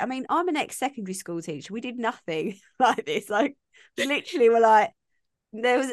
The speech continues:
there was no emails to parents, nothing like this anyway. Anyway, going, going backwards. Um, I feel like there's a, then it's that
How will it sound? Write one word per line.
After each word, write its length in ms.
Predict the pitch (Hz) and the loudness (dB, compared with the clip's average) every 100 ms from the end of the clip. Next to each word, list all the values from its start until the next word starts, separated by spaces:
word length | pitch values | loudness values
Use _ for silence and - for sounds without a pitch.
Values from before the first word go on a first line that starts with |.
| - | -6
there 120 | 247 240 | 0 0
was 140 | 254 | 0
no 280 | 247 254 277 | 4 6 6
emails 540 | 262 254 226 214 214 - | 4 2 6 6 6 0
to 80 | - | 0
parents, 680 | 214 190 175 170 180 262 | 2 2 0 -2 -4 -12
nothing 380 | 202 233 277 214 | -2 -2 0 -2
like 200 | 208 196 | 2 2
this 220 | 180 175 | 0 -6
anyway. 380 | 190 180 156 156 _ _ _ _ _ _ 220 | -8 -8 -10 -12 _ _ _ _ _ _ -8
Anyway, 280 | 175 160 160 | -8 -8 -10
going, 320 | 196 196 180 - | -12 -12 -12 -12
going 220 | 220 196 | -10 -8
backwards. 340 | - _ 160 _ _ _ | -10 _ -18 _ _ _
Um, 380 | 185 180 185 170 _ _ _ _ | -8 -8 -8 -12 _ _ _ _
I 60 | 196 | -14
feel 320 | 269 285 285 | -8 -6 -2
like 160 | 233 - | -4 -2
there's 220 | 185 180 | -6 -6
a, 140 | 165 | -8
then 460 | 175 208 202 185 - - | -6 -4 -4 -4 -10 -8
it's 300 | 185 - - 185 | -8 -8 -16 -6
that 320 | 156 151 | -4 -4